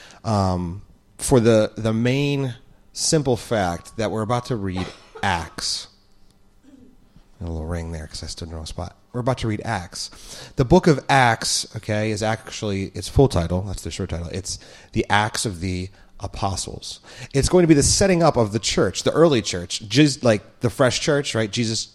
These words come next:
just went up, and now what do we do?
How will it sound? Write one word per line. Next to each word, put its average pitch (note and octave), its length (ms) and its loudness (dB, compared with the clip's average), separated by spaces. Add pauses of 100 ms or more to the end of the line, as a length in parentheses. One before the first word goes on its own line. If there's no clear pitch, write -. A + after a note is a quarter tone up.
(220)
just G#2+ 800 2 (280)
went A2 200 2
up, A#2 240 -2
and G2+ 120 -2
now G#2 400 0 (460)
what G2 240 4
do G#2 80 6
we G#2+ 80 2
do? G#2+ 320 0